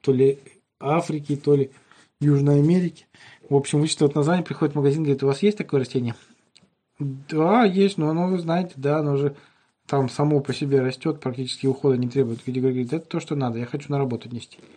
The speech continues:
"Хорошо", говорит она, "вот, пожалуйста". Пос-, поднёс на работу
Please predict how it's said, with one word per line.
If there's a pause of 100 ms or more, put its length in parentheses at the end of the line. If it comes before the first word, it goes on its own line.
(640)
"Хорошо",
говорит
она, (200)
"вот,
пожалуйста". (2250)
Пос-,
поднёс
на
работу